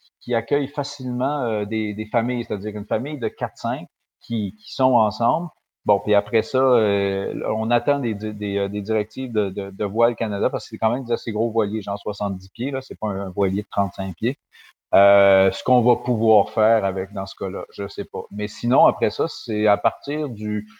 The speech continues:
je te dirais, du dix, douze juillet, euh, Saguenay, par exemple.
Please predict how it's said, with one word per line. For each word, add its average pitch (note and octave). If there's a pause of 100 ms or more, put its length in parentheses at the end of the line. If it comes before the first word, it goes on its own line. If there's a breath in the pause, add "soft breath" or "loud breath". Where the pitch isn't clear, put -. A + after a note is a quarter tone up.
(360 loud breath)
je -
te -
dirais, A2+
du A2
dix, A#2+
douze B2
juillet, G#2+
euh, G2+
Saguenay, G2
par B2
exemple. A#2